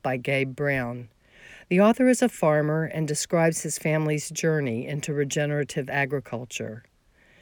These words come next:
Soil erodes and degrades from overtilling, lack of cover crops, and monocropping,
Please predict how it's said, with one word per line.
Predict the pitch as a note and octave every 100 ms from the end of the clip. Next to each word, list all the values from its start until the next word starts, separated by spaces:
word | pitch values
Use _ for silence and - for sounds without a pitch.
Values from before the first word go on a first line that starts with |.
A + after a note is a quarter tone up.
| _ - - _
Soil | - - G#3+ A3 B3+
erodes | B3+ G3+ E3 D3+ D#3 D3+ -
and | D#3+ D3+
degrades | C3+ - D#3+ D3+ A#2+ C3
from | - D3 D3
overtilling, | E3 E3+ F#3+ - E3+ D3 D3+ C#3+ C#3+ - _
lack | D3+ D#3+ F3
of | F3+
cover | - D#3 C#3+
crops, | C3+ - C3+ C3+ - - - - _
and | - D#3+
monocropping, | D#3+ F3 F3 D3+ C3 C#3+ A#2 B2+ A2 A#2